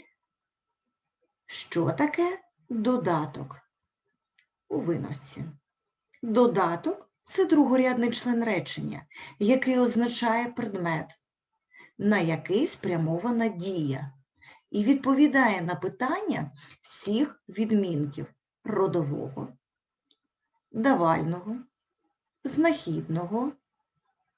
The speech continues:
орудного і місцевих відмінків, крім називного. Називний відмінок виступає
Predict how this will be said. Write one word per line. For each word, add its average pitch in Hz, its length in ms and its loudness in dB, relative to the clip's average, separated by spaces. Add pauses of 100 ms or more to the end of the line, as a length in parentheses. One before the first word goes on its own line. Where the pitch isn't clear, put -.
(100)
орудного 202 920 4 (1000)
і 190 220 4
місцевих 233 920 2
відмінків, 175 840 0 (500)
крім 202 600 6 (300)
називного. 175 1000 0 (640)
Називний 170 680 4
відмінок 359 520 4 (440)
виступає 202 840 4